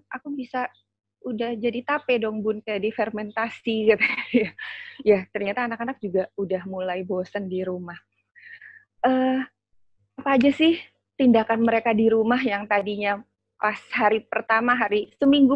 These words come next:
pertama itu mereka happy banget. Yes, libur gitu, padahal bukan libur, stay, eh, stay, eh, stay at home alias school from home atau study from home. Bukan libur.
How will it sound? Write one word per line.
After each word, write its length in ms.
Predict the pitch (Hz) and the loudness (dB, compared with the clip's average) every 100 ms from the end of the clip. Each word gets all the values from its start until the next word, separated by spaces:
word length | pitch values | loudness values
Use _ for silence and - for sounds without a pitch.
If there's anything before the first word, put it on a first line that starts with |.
| - | 4
pertama 320 | 285 285 285 254 | 2 2 0 0
itu 80 | |
mereka 320 | 311 320 294 302 | -2 0 0 0
happy 320 | 269 262 240 | -2 0 4
banget. 320 | 208 214 202 - - - - _ - | 4 4 -2 -4 -20 -20 -20 _ 2
Yes, 240 | 285 269 - - | 4 4 0 -16
libur 800 | - 247 254 208 202 269 - 180 165 | -4 0 0 0 2 6 6 4 2
gitu, 160 | 180 175 | 2 2
padahal 560 | 175 185 175 208 220 | 0 -2 -2 -2 -2
bukan 240 | 190 180 180 | -2 -6 -6
libur, 320 | 190 190 185 190 | -2 0 0 -2
stay, 440 | _ - 202 180 185 _ _ - | _ 0 2 2 -4 _ _ -6
eh, 460 | 196 185 180 180 180 - _ _ - | -4 -2 -2 -4 -6 -14 _ _ 2
stay, 400 | 220 202 202 _ - | 4 4 2 _ -4
eh, 220 | 202 190 196 | -2 -2 -2
stay 240 | - 285 | 4 4
at 80 | 294 | 4
home 320 | 240 277 320 _ 196 | 2 0 0 _ -4
alias 320 | 190 208 247 | 0 0 -2
school 240 | - 208 | -2 -2
from 240 | 202 202 196 | 0 -2 -2
home 240 | 196 165 - | -2 -4 -6
atau 240 | 180 202 | -8 -6
study 240 | 220 190 185 | -4 -4 -4
from 160 | - 180 | -6 -8
home. 240 | 180 160 - _ _ - - | -6 -8 -12 _ _ -20 -12
Bukan 240 | - 311 311 | 0 2 6
libur. 400 | 370 277 302 | 4 6 4